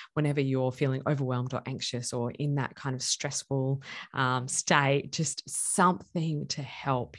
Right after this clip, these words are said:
you just nurture your body a little bit. Um, so that's number one. My second one is actually spend time with your girlfriends.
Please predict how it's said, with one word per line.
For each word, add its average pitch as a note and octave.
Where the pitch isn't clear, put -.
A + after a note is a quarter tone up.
you C#3+
just -
nurture C3+
your C3
body C3
a B2
little B2
bit. B2+
Um, D3+
so F#3+
that's D3+
number F#3
one. D3
My D3+
second B3+
one D4+
is E3
actually -
spend C#3
time C3
with C#3
your C3+
girlfriends. B2+